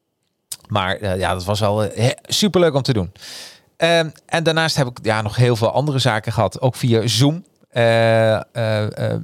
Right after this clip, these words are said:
maar ik moet zeggen, dat levert niet die energie op, eh,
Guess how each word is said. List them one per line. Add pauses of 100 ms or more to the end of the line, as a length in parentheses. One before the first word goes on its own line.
maar
ik
moet
zeggen,
dat
levert
niet
die
energie
op, (480)
eh,